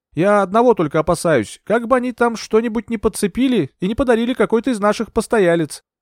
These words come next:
Володя затруднился назвать даже приблизительный адрес этих надомниц. Зато Александр, будучи из Брыкалина,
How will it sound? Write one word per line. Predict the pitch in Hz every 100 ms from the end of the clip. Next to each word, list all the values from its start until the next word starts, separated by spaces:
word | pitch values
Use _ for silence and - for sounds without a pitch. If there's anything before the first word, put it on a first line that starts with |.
| _ _ -
Володя | 110 165 165 214
затруднился | 135 139 165 160 143 117
назвать | 113 104 156 -
даже | 131 139
приблизительный | 143 170 165 170 151 - 101 98
адрес | 151 180 165 - -
этих | 117 127 -
надомниц. | 135 113 101 92 87 - - _ _ _ _ -
Зато | 127 139 -
Александр, | 110 104 - 226 165 104 -
будучи | 135 117 -
из | 113
Брыкалина, | 139 143 123 95 87